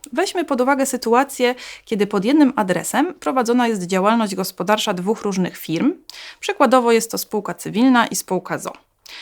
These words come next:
Dostawa towarów miała miejsce do spółki cywilnej,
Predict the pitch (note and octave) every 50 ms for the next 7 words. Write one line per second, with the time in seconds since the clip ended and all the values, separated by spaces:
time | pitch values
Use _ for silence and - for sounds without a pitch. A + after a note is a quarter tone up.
0 | - - - - _ _ _ _ _ - F#3+ F#3+ - - D#4+ E4+ F4 E4+ A#3+ G3+
1 | F3+ D#3+ D#3+ - B3+ E4 - - - _ _ - A#3 D#4+ F#4 E4 C4 A#3+ B3+ C#4
2 | C4+ - A3+ F#3+ F#3+ - - - A3+ A3 A3 - F#3+ - - F#3+ F3 E3+ D3+ -
3 | - F3+ A#3+ E4 F4+ -